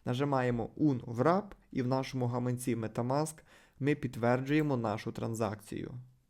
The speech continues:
Все бачимо, що моя транзакція успішно пройшла. Після того нажимаю Pulse. Далі опускаємося донизу. Тут є, а,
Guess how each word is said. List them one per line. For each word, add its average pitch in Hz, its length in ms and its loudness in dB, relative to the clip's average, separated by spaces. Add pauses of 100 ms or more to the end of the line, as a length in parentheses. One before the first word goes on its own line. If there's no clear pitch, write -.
(220)
Все - 160 -6
бачимо, 127 360 -2
що 120 220 -4
моя 131 220 2
транзакція 120 640 -2
успішно 120 500 -2
пройшла. 156 460 0
Після 151 280 -2
того 127 280 2
нажимаю 113 580 0 (120)
Pulse. 185 420 2 (260)
Далі 131 260 2
опускаємося 123 640 -2
донизу. 127 500 2
Тут 123 320 -2
є, 120 240 2 (420)
а, 110 300 -6